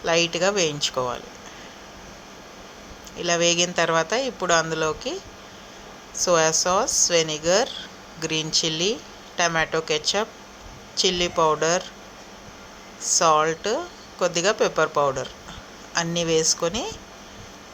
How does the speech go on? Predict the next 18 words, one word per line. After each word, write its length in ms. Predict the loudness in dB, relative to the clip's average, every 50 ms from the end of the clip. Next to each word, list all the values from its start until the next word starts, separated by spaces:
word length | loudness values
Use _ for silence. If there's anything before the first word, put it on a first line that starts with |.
| -2 0
మంచిగా 380 | 0 2 0 0 2 4 2 2 2 0
ఫ్రై 180 | 2 2 2 2 2 0
చేసుకోవాలి. 600 | 2 4 4 2 2 2 -2 -4 -4 -6 -8 -12 -14 -16 -18 -20 -20 -18 -20 -20 -20 -20 -20 -18 -18 -18 -18 -18 -18 -18 -18 -18 -18 -18 -18 -18 -16 -16 -16 -16 -16 -18 -18 -18 -18 -18 -18 -18 -18 -18 -10 -4 -2
మనకు 280 | -2 -2 0 -2 -2 0 2 4
గ్రేవీ 320 | 4 6 6 6 6 6 6 4
ఎక్కువ 220 | 4 0 0 2 4 6
కావాలంటే 460 | 6 6 6 4 2 2 2 0 0 0 4 6
వాటర్ 340 | 8 8 8 6 4 0 2 2
కొద్దిగా 320 | 0 0 2 2 4 4 4 4
ఎక్కువ 200 | 2 2 4 6
యాడ్ 180 | 6 6 4 2 2
చేసుకోవాలి 380 | 0 2 2 2 2 0 0 0 0
ఫ్రెండ్స్. 260 | 0 0 0 2 0 0
ఇప్పుడు 180 | 2 2 2 4 4
మనకి 240 | 4 2 2 0 -2 0
ఇక్కడ 180 | 0 2 4 4 2 2 2
డ్రై 280 | 4 4 4 4 4 4
కాబట్టి 480 | 4 4 6 6 4 0 0 0 -2